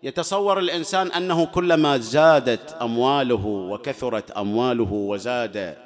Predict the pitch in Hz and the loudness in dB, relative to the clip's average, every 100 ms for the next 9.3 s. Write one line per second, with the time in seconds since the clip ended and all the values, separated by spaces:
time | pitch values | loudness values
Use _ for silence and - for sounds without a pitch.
0 | 117 117 123 104 110 101 98 90 78 95 | -8 -2 -2 -2 -4 -4 -4 -4 -8 -10
1 | 131 120 120 104 - - 101 101 117 123 | -10 -8 -6 -6 -8 -8 -6 -4 -2 -2
2 | 113 98 98 87 123 113 107 143 135 120 | -2 -6 -6 -10 -14 -20 -12 -8 -6 -4
3 | 123 - 127 104 104 98 98 - 104 110 | -6 -6 -8 -6 -6 -6 -8 -10 -12 -14
4 | 92 90 82 - _ _ _ _ _ 131 | -12 -12 -14 -18 _ _ _ _ _ -8
5 | 139 135 131 127 131 113 98 123 - 113 | -4 -2 -2 -2 -2 -2 0 0 0 -4
6 | - 95 101 95 101 82 - 98 92 87 | -6 -6 -6 -8 -10 -12 -10 -8 -8 -10
7 | - _ 95 95 _ _ - 117 123 131 | -16 _ -20 -20 _ _ -6 -2 -2 -2
8 | 139 127 131 113 131 127 110 - 110 131 | -4 -4 -6 -4 -2 0 -2 -4 -6 -6
9 | 123 107 85 | -6 -6 -8